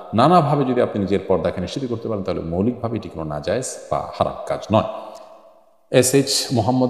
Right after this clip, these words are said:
আল জাবির আপনি লিখেছেন, "ভাদ্র মাসে মেয়ে বিয়ে দিলে অমঙ্গল হয় বলে গ্রামাঞ্চলে শোনা যায়, এটা কি সঠিক?" না, এরকম কোনো কথা নেই।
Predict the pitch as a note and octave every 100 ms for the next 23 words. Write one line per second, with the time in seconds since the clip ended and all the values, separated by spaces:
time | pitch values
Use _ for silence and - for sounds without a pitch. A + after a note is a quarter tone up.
0 | - G2+ F#2 F2+ A2+ G#2 F#2 F2+ G#2+ F2
1 | D#2 D2 F2+ - A#2 G#2+ - A#2+ A#2+ A2
2 | F#2 F2+ G2+ G2 G2+ G2+ F#2+ A2+ A2 G2
3 | G2+ G2 G2 F#2 E2 - - F#2 G#2 A2+
4 | A2+ - D2+ C#2 - - - - - -
5 | - F#2+ G2 - - C#3 - - - -
6 | - F2+ - - G#2+ G2 F2+ E2+ D#2+ F#2
7 | B2+ F#2+